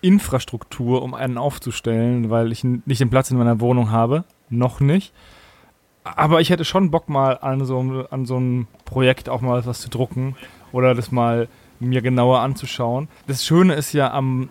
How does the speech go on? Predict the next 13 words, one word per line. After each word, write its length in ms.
Hobby, 400
dass 240
man 200
ja 320
relativ, 520
an 120
diesem 140
drei 140
D-Druck-Hobby, 640
dass 140
man 120
ja 80
relativ 760